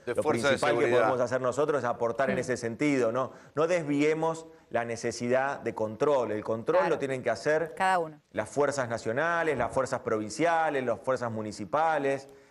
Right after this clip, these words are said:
Speaker 2: Es decir, por eso el día de hoy hicimos una reunión tripartita, sobre todo para evaluar todo lo que es, este, el amba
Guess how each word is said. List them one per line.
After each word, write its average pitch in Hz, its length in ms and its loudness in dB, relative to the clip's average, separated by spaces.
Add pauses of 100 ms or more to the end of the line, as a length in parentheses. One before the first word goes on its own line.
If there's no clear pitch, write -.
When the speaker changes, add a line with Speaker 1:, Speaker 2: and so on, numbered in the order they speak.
Speaker 2:
Es 113 100 0
decir, 117 560 -2
por 123 140 2
eso 160 160 0
el 147 80 0
día 160 180 2
de 147 160 2
hoy 180 140 4
hicimos 147 420 -2
una 143 180 0
reunión 127 640 -2
tripartita, 117 760 -2
sobre 104 220 -4
todo 151 180 2
para 117 240 2
evaluar 123 600 0 (260)
todo 139 240 2
lo 123 120 0
que 135 180 0
es, - 180 -10 (320)
este, 101 1080 -2
el 110 160 0
amba 143 640 -2